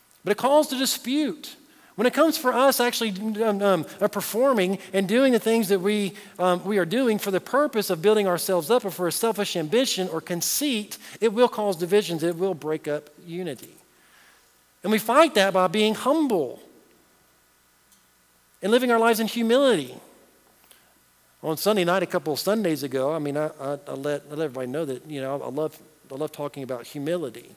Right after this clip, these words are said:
you know, and I actually wrote a book on it. It's a really good book. It's a really, it's a great book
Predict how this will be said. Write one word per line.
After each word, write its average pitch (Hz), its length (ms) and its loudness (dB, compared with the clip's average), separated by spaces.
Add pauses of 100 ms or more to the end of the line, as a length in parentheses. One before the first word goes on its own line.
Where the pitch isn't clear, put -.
you 117 100 -16
know, 113 240 -14 (460)
and 123 80 -8
I 139 40 -2
actually 131 180 -8
wrote 131 140 -4
a - 20 -8
book 147 300 -8
on 104 140 -16
it. - 120 -20 (220)
It's - 80 -20
a 107 40 -16
really 117 200 -8
good 107 280 -10
book. 107 240 -14 (460)
It's - 80 -20
a 113 40 -20
really, 123 240 -6 (100)
it's 123 140 -16
a - 20 -14
great 117 340 -6
book 101 240 -14